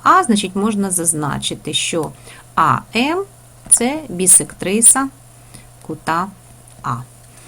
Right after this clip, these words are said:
Так, е, далі, знову таки, е, що нас просять знайти периметр, периметр нашого прямокутника А Б Ц Д.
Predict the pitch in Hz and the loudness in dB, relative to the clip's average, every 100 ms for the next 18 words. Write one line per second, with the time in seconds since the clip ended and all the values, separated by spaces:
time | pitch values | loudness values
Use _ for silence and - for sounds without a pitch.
0 | - - - - - 165 - - - - | -18 -18 -18 -8 -2 -2 -2 -12 -20 -18
1 | - - 165 165 170 254 240 160 151 185 | -16 -6 -2 -2 2 6 6 6 0 -6
2 | 208 170 185 247 226 196 196 233 - 330 | -8 2 8 8 8 4 0 -4 -2 0
3 | 370 403 - 220 202 226 208 202 233 311 | 2 2 2 2 2 4 4 4 2 2
4 | 370 349 254 220 214 269 277 208 190 160 | 4 4 4 4 2 -2 0 0 0 0
5 | 147 151 - 175 - 214 208 180 214 240 | -2 -6 -8 -8 -2 2 2 2 0 -2
6 | 294 269 185 175 - 156 156 147 - - | -2 0 0 0 -4 -6 -6 -10 -14 -20
7 | - - - - - - - - 175 165 | -20 -20 -20 -20 -20 -20 -10 -2 -2 -2
8 | 160 254 277 277 277 277 277 - - 233 | -4 -6 -4 -4 -6 -4 -4 -2 0 0
9 | 196 180 180 185 151 143 - | 0 -2 4 4 4 -4 -10